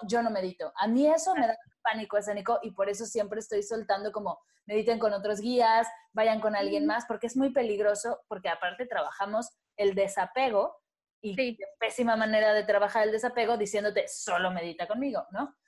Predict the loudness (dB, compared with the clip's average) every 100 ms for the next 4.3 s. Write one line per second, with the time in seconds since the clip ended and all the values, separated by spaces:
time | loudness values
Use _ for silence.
0 | _ 2 2 2 -2 -6 -10 _ -2 0
1 | 0 -2 -6 -2 0 0 -2 -4 0 2
2 | 0 0 2 2 -2 -2 -2 -2 -2 -4
3 | -2 -2 -4 -6 -8 -14 -8 2 2 2
4 | -6 _ _